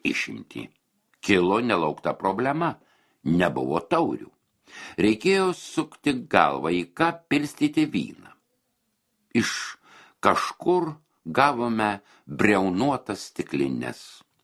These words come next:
Taip filme atsirado šios klaikios stiklinės. Filme tikra Beatričė.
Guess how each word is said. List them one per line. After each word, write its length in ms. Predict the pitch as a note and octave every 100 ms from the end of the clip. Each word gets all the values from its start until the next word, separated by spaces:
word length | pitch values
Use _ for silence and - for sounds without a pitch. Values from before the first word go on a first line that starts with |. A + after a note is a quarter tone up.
| _
Taip 200 | B2+ D#3+
filme 440 | - D#3+ D3 C#3+ C3+
atsirado 560 | - A#2 A#2 A2+ G2+
šios 560 | G2+ - E2+ G#2+ A#2 - - - - - _
klaikios 640 | C2 D#2+ E2 D#2 C#2+ C#2
stiklinės. 720 | - - - G#1 A1+ G1+ G1+ - - - _ _
Filme 680 | _ - D3 D#3 C3+ A2+ G#2+ _ _ _ _ _ _ _ _ _ _
tikra 320 | - - G2
Beatričė. 680 | E2+ D#2+ - - C#2+ - -